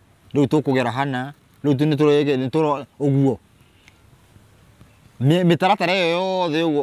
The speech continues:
ũgathiĩ ũkĩheagwo, ũguo hau nĩho ũrekio ũkagĩra. Kana ũira. No ũhoro wĩ-, ũhoro wĩgiĩ Ngai ũmwe wa ma ĩ,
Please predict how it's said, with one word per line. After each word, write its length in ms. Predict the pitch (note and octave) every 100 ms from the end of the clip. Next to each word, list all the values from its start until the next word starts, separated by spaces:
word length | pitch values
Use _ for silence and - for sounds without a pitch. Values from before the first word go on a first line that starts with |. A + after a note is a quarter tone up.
| C#3
ũgathiĩ 260 | D3+ B2+ C3
ũkĩheagwo, 440 | B2 C#3 D3 C3+
ũguo 200 | D#3+ C#3+
hau 140 | C#3+
nĩho 240 | C#3+ D3 C3 A#2+ _ C#3+
ũrekio 360 | C#3+ - C3+ C3
ũkagĩra. 380 | A#2+ C3+ A#2+ A2 - _ _ _ _ _ _ _ - _
Kana 200 | - C#3+ C3+
ũira. 280 | D3 B2+ G#2+ - _ _ - - - - - - - - - - - - - -
No 200 | D3 C#4
ũhoro 200 | C#4+ A3 A3+
wĩ-, 180 | G3 -
ũhoro 260 | F3+ F#3
wĩgiĩ 220 | F3+ F3 C#3
Ngai 200 | D#3+ D#3+
ũmwe 220 | D3 C#3
wa 140 | D3 D3
ma 260 | C3+ C3+
ĩ, 120 | C3